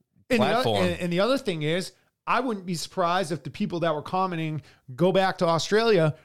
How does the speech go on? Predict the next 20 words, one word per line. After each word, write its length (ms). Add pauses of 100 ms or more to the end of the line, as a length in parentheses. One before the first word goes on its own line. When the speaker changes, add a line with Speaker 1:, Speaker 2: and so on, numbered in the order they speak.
(140)
Speaker 1:
were 140
from 180
both 220
sides. 540 (800)
Speaker 2:
Yeah. 240
Speaker 1:
Because 280
usually 380
<laughs> 160
shit 200
like 260
this 300
brings 380
everybody 540
together. 480 (400)
And 260
it 100
doesn't 260
matter 300
because 320
now 360